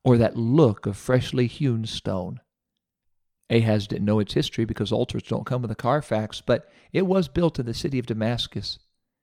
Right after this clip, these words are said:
an idolatrous city where they served much more than one God, and they did not serve the one true God, Yahweh.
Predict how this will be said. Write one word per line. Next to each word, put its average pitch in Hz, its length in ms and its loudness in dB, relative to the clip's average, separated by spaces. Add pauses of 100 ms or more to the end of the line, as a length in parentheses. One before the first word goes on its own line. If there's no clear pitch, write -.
(220)
an 117 80 -2
idolatrous 117 560 2
city 113 300 0
where 104 80 -2
they 107 80 -2
served 117 320 -2
much 127 240 -6
more 120 180 0
than 107 160 -4
one 120 240 -2
God, 107 280 -4
and 101 60 -4
they 107 100 0
did 139 200 -4
not 120 160 -4
serve 117 480 -2
the 110 80 -2
one 107 320 0
true 151 380 -2
God, - 360 -10 (300)
Yahweh. 113 480 -2